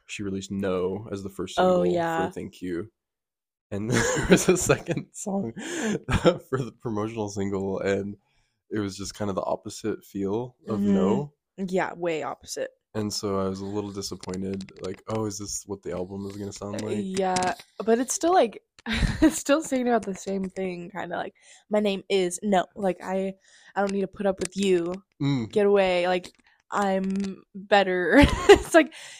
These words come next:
Speaker 2: it's a very, <sighs> what's that word?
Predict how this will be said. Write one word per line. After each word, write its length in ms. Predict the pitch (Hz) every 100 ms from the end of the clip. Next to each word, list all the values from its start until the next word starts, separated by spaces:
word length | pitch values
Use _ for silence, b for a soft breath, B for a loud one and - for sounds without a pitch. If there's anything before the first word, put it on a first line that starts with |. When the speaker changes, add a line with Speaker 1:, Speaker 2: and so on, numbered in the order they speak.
| B
Speaker 2:
it's 100 | 285
a 60 |
very, 640 | 262 320 381 381 320 262 220 _ _ _ _ _ _ _ _ _ -
<sighs> 0 |
what's 840 | 226 - - - _ _ _ -
that 160 | 202 - -
word? 560 | 190 185 175 - 214